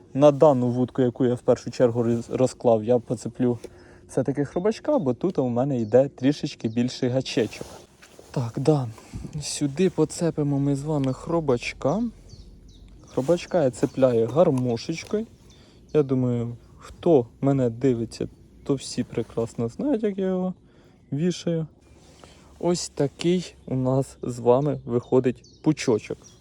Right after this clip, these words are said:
наших хробачків. Тепер будемо робити з вами наш перший закид в ту точку, в яку нам потрібно.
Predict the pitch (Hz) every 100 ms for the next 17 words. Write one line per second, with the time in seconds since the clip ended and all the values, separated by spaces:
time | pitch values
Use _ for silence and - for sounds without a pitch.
0 | - 120 135 - 127 - 131 127 - -
1 | - - - - - - - - - -
2 | - - 294 - - - 143 185 214 156
3 | 135 123 123 165 - 131 117 117 135 160
4 | 139 - - - _ - - - - 117
5 | 123 175 - - - - _ _ _ _
6 | _ - _ - 147 143 135 120 113 117
7 | 135 156 143 - - - _ _ _ -
8 | _ _ _ _ - - - 147 - 123
9 | 120 - 113 117 - 139 135 127 135 -
10 | - 117 - 98